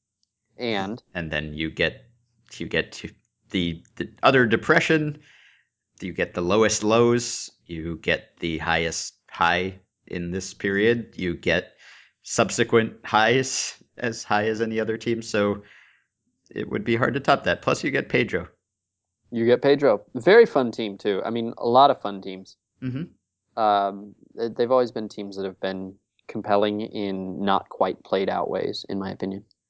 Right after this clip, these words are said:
Speaker 2: Yeah. Annoying to fans of other teams at times, but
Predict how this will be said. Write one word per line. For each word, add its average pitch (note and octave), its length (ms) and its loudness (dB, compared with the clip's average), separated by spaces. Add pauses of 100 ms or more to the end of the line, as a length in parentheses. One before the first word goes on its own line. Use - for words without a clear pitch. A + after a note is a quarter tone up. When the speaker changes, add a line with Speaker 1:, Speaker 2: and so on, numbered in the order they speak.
(560)
Speaker 2:
Yeah. A#2+ 300 4 (600)
Annoying A#2 560 -2
to G2 420 0 (220)
fans G2 320 -2
of F#2 100 0
other F#2+ 180 2
teams G#2 380 -4
at G2+ 160 -2
times, G#2 420 -2
but - 460 -6